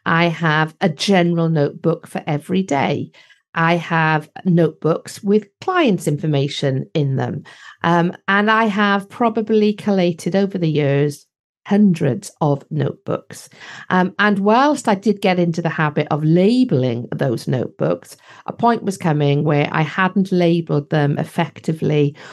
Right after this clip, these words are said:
or efficiently enough for me not to end up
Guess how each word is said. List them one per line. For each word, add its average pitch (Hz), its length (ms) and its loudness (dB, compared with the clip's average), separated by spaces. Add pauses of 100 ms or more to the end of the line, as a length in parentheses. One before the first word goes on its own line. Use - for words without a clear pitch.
(120)
or 160 180 2
efficiently 165 960 0
enough 135 520 -2 (280)
for 190 80 2
me 156 500 2
not 165 420 2
to - 140 -4
end 151 220 0
up 156 60 -8